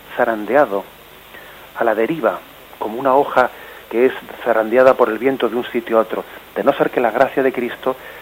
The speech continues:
le, le, le sostenga y le preserve del error. Y este es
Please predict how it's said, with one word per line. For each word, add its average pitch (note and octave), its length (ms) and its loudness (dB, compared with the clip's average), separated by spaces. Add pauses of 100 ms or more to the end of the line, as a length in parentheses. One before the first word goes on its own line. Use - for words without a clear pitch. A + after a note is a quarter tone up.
(300)
le, F#2 140 -4
le, D#2 160 -10 (100)
le F#2+ 200 -8
sostenga B2 460 -2
y G#2 60 -2
le F#2+ 80 -4
preserve A#2 540 0
del F#2+ 140 -4
error. F#2+ 280 0 (300)
Y - 140 4
este D#3 260 2
es A#2 60 -2